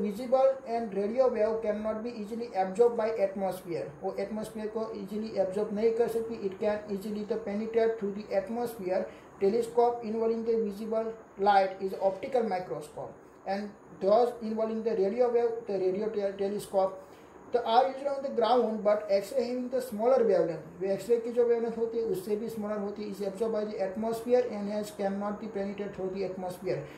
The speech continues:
तो वो एटमॉस्फेयर को पेनिट्रेट नहीं कर पाएगी, but आपका जो ऑप्टिकल और जो रेडियो टेलीस्कोप है वो कर पाएगी।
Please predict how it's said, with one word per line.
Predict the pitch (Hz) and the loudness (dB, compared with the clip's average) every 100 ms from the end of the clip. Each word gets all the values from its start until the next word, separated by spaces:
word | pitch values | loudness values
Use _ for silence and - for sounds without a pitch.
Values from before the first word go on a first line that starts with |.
| - | -4
तो | 214 | 4
वो | 220 233 220 | 4 4 0
एटमॉस्फेयर | 233 226 233 226 | -4 -4 -2 0
को | 226 220 | 0 -2
पेनिट्रेट | 214 220 226 214 | -6 -2 0 0
नहीं | 202 214 214 | -2 -4 -4
कर | 196 | -2
पाएगी, | 185 175 156 143 - - - - | 0 0 -2 -8 -12 -18 -20 -2
but | 190 220 214 190 | 2 4 2 0
आपका | 190 208 | 0 0
जो | 226 190 | 2 2
ऑप्टिकल | 190 - 233 233 233 | 0 -2 0 2 0
और | 226 208 226 | -2 -2 2
जो | |
रेडियो | 196 202 226 214 | 2 2 -2 -2
टेलीस्कोप | 208 208 - 220 214 | -2 -2 -4 -6 -2
है | 240 - - - | -2 -2 -10 -4
वो | 190 190 | -2 0
कर | 202 - | -2 0
पाएगी। | 202 202 196 | 0 2 0